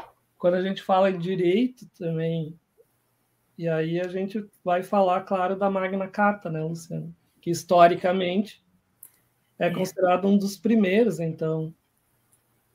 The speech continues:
Speaker 1: ah, digamos
Speaker 2: Movimentos.
Speaker 1: assim, tratados em que o rei finalmente não se considerou, né, um enviado de Deus que tinha todo o poder do, do mundo. Então, ele deu certos poderes a barões da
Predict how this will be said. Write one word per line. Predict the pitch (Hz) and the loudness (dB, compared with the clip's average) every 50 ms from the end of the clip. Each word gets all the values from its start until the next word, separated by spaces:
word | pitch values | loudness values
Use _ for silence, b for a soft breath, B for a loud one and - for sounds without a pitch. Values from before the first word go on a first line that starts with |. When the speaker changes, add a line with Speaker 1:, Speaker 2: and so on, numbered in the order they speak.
| - - | -14 -6
Speaker 1:
ah, | - 170 160 156 156 156 156 151 151 151 151 151 - - - - - _ - - - _ _ - | 0 0 2 2 4 2 2 0 -2 -4 -6 -8 -10 -14 -16 -20 -20 _ -20 -20 -20 _ _ -6
digamos | 202 190 175 170 170 180 175 | -4 -2 2 4 4 6 6
Speaker 2:
Movimentos. | 180 202 233 240 233 | 4 4 2 -2 -4
Speaker 1:
assim, | - - 175 170 170 165 156 180 - _ - - - _ _ _ _ _ _ _ _ _ | -4 -8 -6 -4 -4 -4 -4 -6 -8 _ -20 -20 -20 _ _ _ _ _ _ _ _ _
tratados | - 175 170 170 - - - 190 180 175 185 214 202 196 180 156 - b b b b b b b b b b | -4 -2 -2 -2 -2 -2 -2 0 2 4 2 2 2 0 -4 -6 -8 b b b b b b b b b b
em | 185 185 190 | -4 -4 -4
que | 190 - 214 | -2 2 4
o | 220 233 | 4 4
rei | 208 - - 180 190 208 262 285 254 208 - _ _ _ _ _ | 2 0 0 2 2 4 4 4 2 0 -4 _ _ _ _ _
finalmente | _ - - 208 233 254 294 285 254 214 196 190 202 226 233 - 247 | _ -4 0 2 4 4 4 4 4 4 2 2 2 0 0 -2 -2
não | 208 208 208 202 208 233 262 | 0 2 4 4 4 2 2
se | 254 - 254 | 0 -2 -6
considerou, | 233 - 247 233 226 208 208 - 226 214 202 190 190 196 214 214 - _ _ _ _ _ _ _ _ _ _ - | -4 -2 0 0 0 0 -2 -4 -2 -2 0 0 0 -2 -2 -4 -10 _ _ _ _ _ _ _ _ _ _ -6
né, | 175 175 185 190 | -4 0 2 4
um | 196 208 220 | 4 4 4
enviado | 214 208 202 170 190 190 190 196 196 202 202 | 4 4 4 4 4 4 4 4 4 2 0
de | 170 208 | 0 0
Deus | 202 165 180 175 180 190 202 240 233 - | -2 0 0 0 0 0 0 0 -2 -6
que | - - 214 | -8 -12 -10
tinha | - - 214 208 214 | -8 -4 -4 -4 -4
todo | 208 - 196 185 190 | -4 -4 -6 -4 -4
o | 202 | -6
poder | - 214 190 196 202 190 | -6 -6 -4 -4 -4 -4
do, | 180 208 208 208 | -4 -4 -4 -4
do | 180 170 202 | -4 -2 -2
mundo. | 202 202 196 196 185 165 156 | 0 0 0 -2 -4 -6 -8
Então, | 147 139 139 160 156 156 160 | -10 -10 -10 -8 -6 -4 -4
ele | 165 170 175 | -4 -4 -4
deu | 165 156 165 170 180 202 | -4 -2 -2 -2 -2 -2
certos | 196 - 185 170 170 170 - | -4 -2 -2 -2 -2 -2 -6
poderes | - _ - 170 160 151 165 165 165 170 170 156 143 | -16 _ -6 -6 -4 -2 -2 -2 0 0 -2 -2 -2
a | 156 151 147 147 | -4 -6 -4 -6
barões | 143 143 156 160 165 160 156 160 165 170 170 165 139 | -4 0 0 2 2 2 2 0 0 0 -2 -2 -4
da | 139 143 | -6 -8